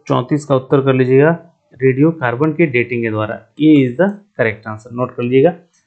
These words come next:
सवाल नंबर पैंतीस दोस्तों, अ, पोलोनियम की खोज किसने की? बिल्कुल ध्यान रखिएगा दोस्तों, यहाँ पे पोलोनियम की खोज की है दोस्तों, याद रखेंगे, it's मैडम क्यूरी ने।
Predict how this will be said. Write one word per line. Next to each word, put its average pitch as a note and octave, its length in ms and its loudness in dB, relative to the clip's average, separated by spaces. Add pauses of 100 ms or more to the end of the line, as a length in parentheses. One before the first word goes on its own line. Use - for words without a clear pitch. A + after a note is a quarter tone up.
(120)
सवाल C#3 180 2
नंबर C#3+ 200 2
पैंतीस C3+ 520 -4
दोस्तों, C3 340 0 (500)
अ, B2+ 160 -4 (300)
पोलोनियम E3 640 4 (100)
की F3+ 140 -2
खोज E3 400 2 (260)
किसने C#3+ 300 -2
की? A2+ 160 -6 (3000)
बिल्कुल B2+ 480 -2
ध्यान C#3+ 240 0
रखिएगा D3 280 2
दोस्तों, C#3+ 260 -2
यहाँ C#3 180 2
पे E3+ 140 -2
पोलोनियम D#3+ 600 2
की D#3 120 0
खोज D3 320 0
की C#3 180 -10
है D3 120 0
दोस्तों, D3 400 -4
याद B2+ 240 0
रखेंगे, C#3 480 -6 (140)
it's F3 440 -4 (300)
मैडम B2 360 0
क्यूरी C3 400 0
ने। G#2+ 140 -4